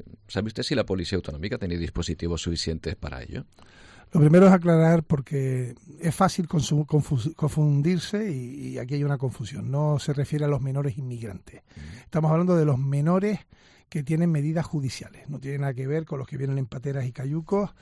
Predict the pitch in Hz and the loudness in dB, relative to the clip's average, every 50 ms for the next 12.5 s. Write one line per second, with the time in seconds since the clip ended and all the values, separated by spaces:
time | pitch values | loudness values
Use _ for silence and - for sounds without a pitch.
0 | - - - - - - - - - - 143 165 170 147 131 139 139 139 139 135 | -20 -20 -20 -20 -20 -20 -20 -12 -4 2 4 4 4 4 4 4 4 4 4 4
1 | 135 135 131 131 123 139 135 135 139 143 143 147 143 147 143 156 175 196 196 214 | 2 2 0 0 0 0 2 2 4 4 4 4 4 4 4 4 2 2 2 2
2 | 190 156 - 139 135 139 135 123 - 113 - - 170 160 160 170 180 185 180 147 | 0 0 0 0 0 0 0 0 -2 -4 -2 0 0 2 2 2 2 2 0 -2
3 | 127 - 139 - - 143 135 135 135 127 151 180 196 190 170 185 202 208 175 127 | -4 -8 -10 -6 -4 -2 -2 0 0 2 4 4 4 4 2 0 0 0 0 -2
4 | 127 131 123 123 123 123 131 131 123 - 151 127 131 123 139 135 131 107 131 131 | -2 -6 -8 -8 -8 -8 -8 -8 -8 -8 -10 -8 -8 -8 -6 -6 -6 -4 -4 -4
5 | - 135 113 156 165 165 175 190 190 - 208 196 160 117 113 107 - - 104 104 | -4 -4 -2 -2 -2 -2 -2 -2 -2 -4 -4 -4 -4 -6 -8 -10 -10 -10 -10 -10
6 | 101 - - - - - - - - - - - - - - 120 117 117 123 123 | -12 -14 -18 -20 -20 -20 -20 -20 -20 -20 -20 -20 -12 -8 -6 -6 -6 -6 -6 -4
7 | 113 147 170 160 - 156 143 131 127 123 123 127 123 139 135 - 156 135 135 160 | -2 0 0 0 2 0 0 0 0 -2 -2 -4 -4 -4 -4 -2 0 2 2 4
8 | 175 202 202 - - 143 131 127 120 123 - - 147 131 127 - - 147 131 131 | 2 2 0 0 -2 -4 -4 -6 -6 -8 -6 -4 -4 -4 -4 -4 -6 -6 -6 -6
9 | 117 - - 139 117 - 170 190 185 - 208 202 190 175 143 131 131 135 131 127 | -6 -6 -8 -8 -2 0 0 0 2 2 0 0 2 0 0 0 0 0 0 0
10 | 123 123 131 131 127 135 131 127 120 - - - - - - 160 156 151 147 135 | 0 0 0 0 0 0 0 -2 -4 -6 -16 -20 -12 -4 0 2 4 4 4 2
11 | 135 127 - 143 135 135 123 - - 151 160 170 185 196 175 151 123 117 131 131 | 2 0 0 0 -2 -2 -2 0 2 2 4 6 6 6 4 4 2 0 0 0
12 | 139 147 147 143 143 139 135 127 120 | 0 0 0 0 0 -2 -2 -4 -6